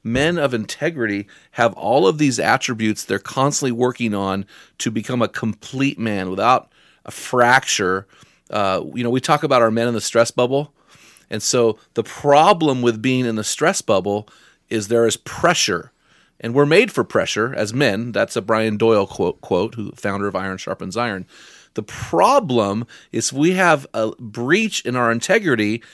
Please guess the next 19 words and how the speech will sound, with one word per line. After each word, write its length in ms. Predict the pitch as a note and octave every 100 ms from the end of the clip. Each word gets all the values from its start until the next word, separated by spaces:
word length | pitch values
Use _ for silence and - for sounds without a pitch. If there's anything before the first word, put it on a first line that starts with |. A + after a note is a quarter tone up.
| _
It's 160 | - -
like 180 | B2 -
putting 220 | E3 D#3
a 100 | A#2+
pin 500 | - - G3 A3 C3
in 100 | A#2
that 260 | A#2 F2+ A2+
bubble. 440 | F3+ E3 F2 - _ _ _ - _
Now, 160 | A#2 A2+
it 160 | D#3 E3+
may 140 | C#3+
pop 580 | - - B2+ C#3 A3 - - _ -
or 180 | A2+ B2
it 120 | C3+
may 140 | C#3
form 340 | D3 - A2 A2+
a 20 |
slow 380 | - A#2+ G#2+ G#2
leak, 340 | E3+ C#3 -